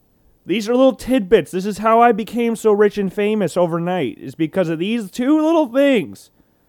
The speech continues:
These two little trivia facts that seem very useless to the average person are very helpful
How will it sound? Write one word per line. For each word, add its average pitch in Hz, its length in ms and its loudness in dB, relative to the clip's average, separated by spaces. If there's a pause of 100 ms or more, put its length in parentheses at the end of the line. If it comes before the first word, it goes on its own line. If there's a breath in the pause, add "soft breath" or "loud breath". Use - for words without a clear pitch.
(180)
These 254 300 0
two 262 200 0
little 233 240 6
trivia 214 420 4
facts 180 360 0
that 156 120 -8
seem 247 300 -2
very 285 280 4
useless 269 500 4
to 202 80 -4
the 214 120 6
average 233 400 2
person 208 520 2 (360)
are 151 200 -2
very 170 480 0
helpful 117 440 -10